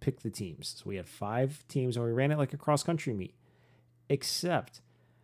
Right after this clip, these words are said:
out of we, after we did a snake draft, they had to, um, take their team members and sort them by what their average race pace was in their most recent race. And for some of them, our middle schoolers, it's a two-mile race. For the high schoolers, it's a five K.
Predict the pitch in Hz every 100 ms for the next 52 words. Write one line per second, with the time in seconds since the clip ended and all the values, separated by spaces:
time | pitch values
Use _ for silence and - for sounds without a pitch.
0 | _ _ _ _ - _ - 123 147 156
1 | 160 - 123 - 151 147 151 - 175 170
2 | - 110 107 - 123 131 131 139 135 -
3 | 135 123 117 110 - 107 98 95 - _
4 | - - 139 - 151 - 214 214 135 120
5 | 110 151 117 107 - 160 185 185 131 117
6 | 110 110 104 110 107 107 101 117 110 -
7 | 120 123 139 - - 120 123 - 113 101
8 | - 98 92 98 95 92 - 95 - -
9 | 110 - - - 107 104 117 - 113 117
10 | 120 123 123 131 147 147 160 165 165 170
11 | - - 190 139 104 - - - 95 117
12 | 113 147 147 151 151 - 151 151 147 143
13 | 180 175 156 113 -